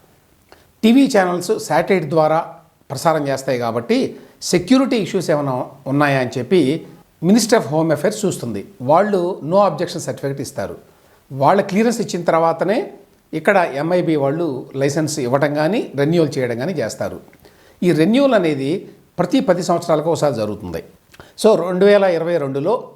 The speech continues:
ఈ రకంగా క్లియరెన్స్ లేక సాక్షి టీవీకి లైసెన్స్ రెన్యువల్ కాలేదు అని చెప్పి ఆ వీడియో చేశాను. అయితే, ఇంకొంత సమాచారం ఉంది, నేను పూర్తి సమాచారం చెప్పలేదు. అందువల్ల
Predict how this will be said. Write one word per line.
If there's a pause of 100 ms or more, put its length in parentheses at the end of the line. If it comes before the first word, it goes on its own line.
(160)
ఈ
రకంగా (100)
క్లియరెన్స్
లేక (260)
సాక్షి
టీవీకి (100)
లైసెన్స్ (220)
రెన్యువల్
కాలేదు
అని
చెప్పి
ఆ
వీడియో
చేశాను. (720)
అయితే, (140)
ఇంకొంత
సమాచారం
ఉంది, (220)
నేను
పూర్తి
సమాచారం
చెప్పలేదు. (300)
అందువల్ల